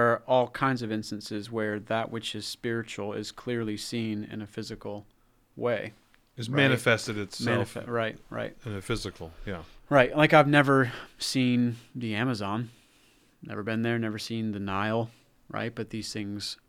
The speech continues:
Speaker 1: exist in space and time, right? And, and we're even saying, okay, we're even conceding that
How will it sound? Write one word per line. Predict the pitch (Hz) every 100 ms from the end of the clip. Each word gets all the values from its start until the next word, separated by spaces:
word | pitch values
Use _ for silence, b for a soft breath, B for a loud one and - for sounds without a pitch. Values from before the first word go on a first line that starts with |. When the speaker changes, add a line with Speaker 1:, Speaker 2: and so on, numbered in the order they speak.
| _
Speaker 1:
exist | 120 110 104 113 113 - - _ _ _
in | 123 120
space | 117 - 113 107 -
and | - 110 104
time, | - 107 98 98 117 - _ _ _ - _
right? | 113 113 127
And, | 127 143 B B -
and | 165
we're | 202 233
even | 185 160
saying, | - 190 240 156 117 151 - - B B B _
okay, | 151 143
we're | 139 180
even | 196 135 123 123
conceding | - 127 - 147 208 143 123 127 123
that | 117 113 110 -